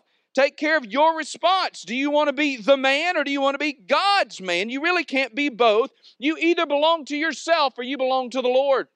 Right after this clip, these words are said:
There are two options in this world, and folks, you've got to make that decision. So the first step in avoiding a hard heart is you take care of you. Take care of your responsibilities. You look in the mirror and you say, "Lord God, I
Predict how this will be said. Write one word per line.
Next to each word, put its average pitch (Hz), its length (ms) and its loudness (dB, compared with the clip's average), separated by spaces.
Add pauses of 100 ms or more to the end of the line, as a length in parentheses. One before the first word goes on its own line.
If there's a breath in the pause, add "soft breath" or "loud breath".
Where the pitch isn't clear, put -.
(440)
There 269 160 6
are - 20 -2
two 311 300 -2
options 302 480 -2
in 247 100 -6
this 247 220 -4
world, 262 320 2
and 208 120 -4
folks, 247 300 -4
you've 226 380 0
got 247 260 0
to 233 100 -8
make 208 260 -2
that 214 180 -2
decision. 202 480 -4 (240 soft breath)
So 226 100 -8
the 247 140 2
first 349 260 0
step 240 320 0
in 233 80 -4
avoiding 240 380 0
a 202 80 0
hard 220 260 2
heart 233 240 4
is 196 140 -8
you 285 100 -4
take 269 300 -2
care 247 180 -2
of 170 140 -6
you. 208 280 -6 (320)
Take 285 220 0
care 294 140 0
of 214 80 -2
your 277 280 4
responsibilities. 247 960 -4 (220 soft breath)
You 311 200 0
look 311 180 -2
in 269 80 -4
the 254 80 -2
mirror 294 300 0
and 247 120 -2
you 262 100 -2
say, 262 220 2
"Lord 254 300 4
God, 294 320 4 (280 soft breath)
I 370 460 4